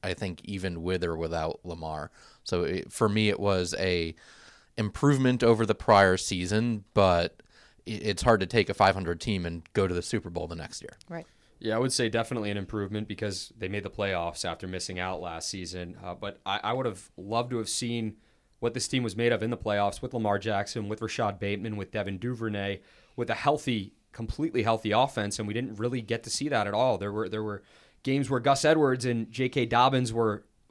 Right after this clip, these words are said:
Speaker 3: both out. They didn't play together, and then Lamar wasn't there. They, they were together, and Lamar wasn't there. It's like, what is this offense and this football team capable of when they're a hundred percent healthy? Because we know what the defense is made of. When Roquan Smith got here, the switch flipped,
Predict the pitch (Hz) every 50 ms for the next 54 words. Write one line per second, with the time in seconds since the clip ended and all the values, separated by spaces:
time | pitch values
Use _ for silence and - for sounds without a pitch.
0 | - - 131 160 170 - 120 113 113 117 - 117 135 165 170 - 110 110 107 104
1 | 98 101 101 104 120 123 139 139 98 110 110 113 113 113 113 110 - - - _
2 | _ _ _ _ - 120 131 147 151 160 160 143 120 110 - 120 110 101 104 101
3 | 98 95 98 107 113 110 101 120 120 123 120 147 170 175 160 127 127 117 110 110
4 | 104 101 101 101 101 101 98 95 98 92 98 98 101 92 90 90 95 101 - -
5 | 117 110 107 - _ _ _ _ _ _ _ _ 117 117 131 160 196 208 147 135
6 | 143 160 - - - - 117 127 127 - 143 139 131 131 127 123 120 113 - -
7 | - 131 131 - 117 110 107 107 - 113 101 95 - 107 110 110 - - 104 98
8 | 98 98 98 95 92 101 98 95 95 95 90 110 110 95 98 98 107 - - 107
9 | 98 101 104 101 - 95 85 92 87 - 110 95 104 107 104 104 120 143 170 165
10 | 123 110 95 113 120 131 - 117 101 92 - 98 90 98 98 92 92 92 92 95
11 | 87 95 98 92 90 110 123 131 131 - 147 131 123 - - 131 127 127 - -
12 | 127 123 139 135 117 110 107 104 98 - - - - _ _ _ - 95 - -
13 | - 123 110 - - - 135 139 123 107 - - - -